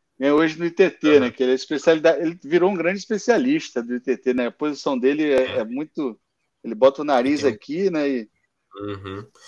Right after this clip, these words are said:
Speaker 1: é
Speaker 2: Ele tem um
Speaker 1: muito
Speaker 2: coeficiente aerodinâmico muito baixo, né? Assim, tem,
Speaker 1: É.
Speaker 2: tem muito ar-, muito pouco arrasto, né? É, assim, e mostra também que ele não tava mal, né? Que ele não ficou doente.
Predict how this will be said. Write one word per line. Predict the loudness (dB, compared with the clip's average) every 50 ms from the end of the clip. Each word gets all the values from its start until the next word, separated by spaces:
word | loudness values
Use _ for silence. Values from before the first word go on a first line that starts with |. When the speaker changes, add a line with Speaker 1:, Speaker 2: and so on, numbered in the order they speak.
| -20 -20 _ -8
Speaker 1:
é | -6 -6
Speaker 2:
Ele | -6 -4
tem | -4 -6
um | -4
Speaker 1:
muito |
Speaker 2:
coeficiente | -2 -2 -2 -2 -4 -4 -4 -4 -4 -6 -6 -6 -4 -2 -2 0
aerodinâmico | 0 0 -2 -2 -2 -2 -4 -2 -2 -4 -4 -6 -8 -8
muito | -8 -8 -8 -6
baixo, | -4 -2 -2 -2 -2 -4 -8 -10 -10
né? | -12 -12 -8
Assim, | -8 -8 -8 -8 -10
tem, | -16 -16 -14 -12 -12
Speaker 1:
É. | -12 -12
Speaker 2:
tem | -12 -12
muito | -12 -8 -4 -4
ar-, | -4 -4 -6 -8 _
muito | -14 -12 -10 -12 -12 -14 -18
pouco | _ -16 -10 -8 -6
arrasto, | -6 -4 -2 -2 -2 -2 -4 -8 -10 -10
né? | -14 -16 -16 -18 _ _ _ _ _ _ _ _ _ _ _ _ _ _ _ _ _ _
É, | -2 0 0 2
assim, | 4 4 2 2 0 -2 -4 -4 -8 _ -8
e | -6 -4
mostra | -2 0 0 2 2 0 0 -2 -2
também | -2 0 0 0 -2
que | -4 -4
ele | -8 -6 -4
não | -2 -4 -2
tava | -2 -6 -4 -4 -4 -4
mal, | -4 -2 -2 0 -2 -2
né? | -4 -6 -10 -10
Que | -12 -12
ele | -10 -10
não | -10
ficou | -12 -12 -12 -10 -8
doente. | -6 -4 -4 -4 -6 -6 -8 -10 -10 -10